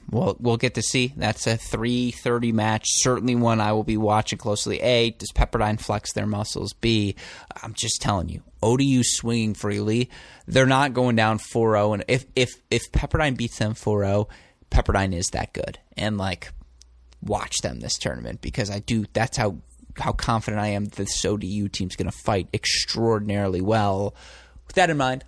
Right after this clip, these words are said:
let's move on to our evening session. We'll talk now about the top seeds here, defending N C A A champion Texas Longhorns, who I also wanted to lock in on their practice today. A,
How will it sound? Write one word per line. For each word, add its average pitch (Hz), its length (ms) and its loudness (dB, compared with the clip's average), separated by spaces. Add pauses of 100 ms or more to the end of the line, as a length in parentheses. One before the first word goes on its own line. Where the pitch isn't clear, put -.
(160)
let's - 460 -4
move 123 180 -2
on 95 300 0 (240)
to 110 280 2
our 104 320 2
evening 104 560 -2
session. 98 600 0
We'll 95 80 -4
talk 95 320 -6
now 95 220 0
about - 240 -6
the - 60 -10
top - 300 -6
seeds 98 320 -2
here, 98 160 0
defending 98 420 -6
N 98 160 -4
C 101 320 0
A 71 120 0
A 95 60 -2
champion 98 520 -4
Texas - 480 -6
Longhorns, 104 520 -2
who 98 40 0
I 95 140 2
also 101 240 0
wanted 98 260 -2
to 85 60 -4
lock 95 340 -2
in 101 140 -4
on 71 300 -4
their 127 260 4
practice 113 480 2
today. 104 340 0
A, 127 380 4